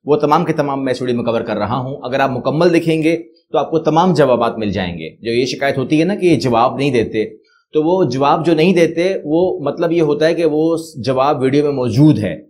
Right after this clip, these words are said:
इसलिए नहीं देते। तो इस वीडियो में मैं आपको तमाम प्रोसेस, कहाँ जाना है, क्या करना है, कैसे करना है, पीआर कैसे मिलेगी, जॉब कैसे मिलेगी,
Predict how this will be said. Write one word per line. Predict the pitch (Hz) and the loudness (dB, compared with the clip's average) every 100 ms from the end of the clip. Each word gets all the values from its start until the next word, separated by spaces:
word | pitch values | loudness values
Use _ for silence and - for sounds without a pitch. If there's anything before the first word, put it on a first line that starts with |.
| _ | _
इसलिए | 151 - 175 | -6 -2 -2
नहीं | 160 156 | 0 0
देते। | 131 110 113 117 - - - | 2 0 0 -2 -4 -20 -4
तो | 151 | -2
इस | 190 202 175 | 2 2 4
वीडियो | 165 170 | 2 2
में | 165 | 0
मैं | 160 | 0
आपको | 143 147 165 | 0 0 -4
तमाम | 156 147 151 170 | -4 -4 -2 -4
प्रोसेस, | 156 147 127 156 160 165 - - _ _ _ _ - | -2 -2 -2 0 0 0 -4 -8 _ _ _ _ -2
कहाँ | 143 143 170 | 0 2 2
जाना | 165 156 | 2 2
है, | 156 151 151 | -2 -6 -8
क्या | 147 127 | -2 -2
करना | 143 165 147 151 | 0 -2 -4 -6
है, | 151 151 147 | -6 -6 -6
कैसे | - 156 156 156 175 | -4 2 2 2 -2
करना | 156 143 143 | -2 -4 -8
है, | 147 143 | -10 -12
पीआर | - 151 165 | -4 2 2
कैसे | 160 156 156 | 2 -2 -2
मिलेगी, | 147 147 139 147 135 | -4 -4 -6 -8 -10
जॉब | 104 127 143 | -2 0 0
कैसे | 156 156 | -2 -2
मिलेगी, | 147 147 147 147 143 - | -2 -2 -2 -6 -6 -14